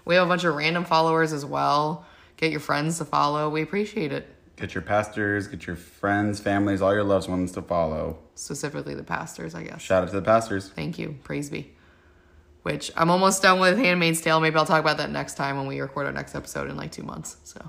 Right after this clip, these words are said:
Speaker 1: <laughs> we'll get there. So you wanna talk about Stranger Things since we literally finished it maybe twenty minutes ago?
Speaker 2: Let's do it.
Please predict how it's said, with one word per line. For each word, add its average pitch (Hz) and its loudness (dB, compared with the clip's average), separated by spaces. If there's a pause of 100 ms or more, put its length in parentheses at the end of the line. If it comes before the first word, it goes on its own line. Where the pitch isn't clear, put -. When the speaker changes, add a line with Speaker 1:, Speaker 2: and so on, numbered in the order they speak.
(200)
Speaker 1:
<laughs> 175 -12 (800)
we'll 147 -6
get 202 -10
there. - -12 (960)
So 156 0 (260)
you 165 -8
wanna 165 4
talk 165 6
about 156 2
Stranger 151 -2
Things 175 -2
since 151 -6
we 147 -2
literally 156 -2
finished 151 -6
it 151 0
maybe 143 -4
twenty 143 -4
minutes 139 -6
ago? 185 -6 (480)
Speaker 2:
Let's 90 -4
do 113 4
it. 120 4